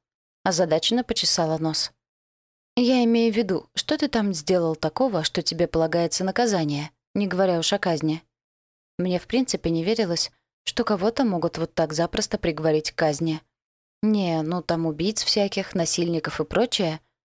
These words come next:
Да, врагов тоже, что мешают Аркенусу.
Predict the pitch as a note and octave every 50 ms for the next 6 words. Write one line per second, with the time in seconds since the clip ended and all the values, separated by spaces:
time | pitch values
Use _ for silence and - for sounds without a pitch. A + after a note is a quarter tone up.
0 | _ - A3+ G#3 G#3 E3 D3 D3 _ _ _ _ _ _ _ _ - F3 D#3+ E3
1 | E3 D3 D3 D#3 E3+ - - - G#3+ G3+ F#3+ F#3 F#3+ G3 F#3+ - - - - F#3+
2 | F#3 F#3 F3 - - F3+ F3 E3+ - F3 F3 - - F3+ F3 F3 E3 - - F3
3 | E3